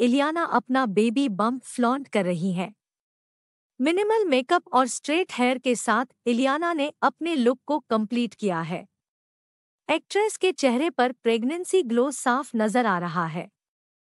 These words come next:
इसके साथ ही इलियाना ने लिखा, "बंप अलर्ट।"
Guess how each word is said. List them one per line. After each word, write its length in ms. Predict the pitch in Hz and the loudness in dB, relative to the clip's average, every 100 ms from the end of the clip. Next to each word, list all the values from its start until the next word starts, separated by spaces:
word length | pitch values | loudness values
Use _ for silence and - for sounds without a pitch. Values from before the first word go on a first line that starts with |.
| _ _ _ - | _ _ _ -2
इसके 360 | 330 - 427 | 0 2 2
साथ 320 | - 277 277 - | 2 0 0 0
ही 120 | 330 359 | 0 2
इलियाना 460 | 240 233 269 302 320 | 2 2 2 0 0
ने 160 | 277 240 | 2 0
लिखा, 440 | 190 - 208 185 _ - | 0 -2 -4 -4 _ -8
"बंप 320 | 185 240 285 - | 0 2 0 -4
अलर्ट।" 440 | 202 196 156 - | -2 -2 -2 -10